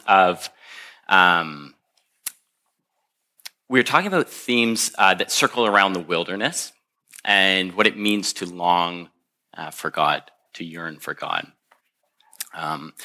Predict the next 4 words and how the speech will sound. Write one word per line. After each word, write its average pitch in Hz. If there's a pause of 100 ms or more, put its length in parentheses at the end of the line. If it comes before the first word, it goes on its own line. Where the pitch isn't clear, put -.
(420)
the 98
wilderness 110 (100)
is 98 (160)
a 95